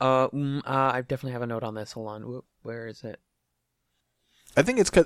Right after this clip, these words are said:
Speaker 2: oh, it's 'cause, it's 'cause Sung Yu, uh, last, last episode, he conveyed, uh, Yunji's, uh, clue, but sort of conveyed it like it was his own,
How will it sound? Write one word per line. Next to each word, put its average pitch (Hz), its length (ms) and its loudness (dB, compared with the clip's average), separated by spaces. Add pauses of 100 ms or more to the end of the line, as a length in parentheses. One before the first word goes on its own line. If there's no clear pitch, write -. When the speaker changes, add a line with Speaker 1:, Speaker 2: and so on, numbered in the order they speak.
Speaker 2:
oh, 151 180 12
it's 123 100 6
'cause, - 300 4
it's 151 160 6
'cause 170 220 6
Sung 180 240 6
Yu, 151 280 6 (400)
uh, 117 200 12
last, 120 400 8
last 117 280 8
episode, 117 500 6
he 120 140 2
conveyed, 107 760 4
uh, 101 240 6
Yunji's, 104 840 2 (160)
uh, 92 440 6 (480)
clue, 139 460 4 (380)
but 127 120 4
sort 127 120 4
of 117 80 4
conveyed 113 400 4
it 107 160 0
like 107 240 0
it 104 100 0
was 107 200 4
his 101 180 0
own, 104 380 -2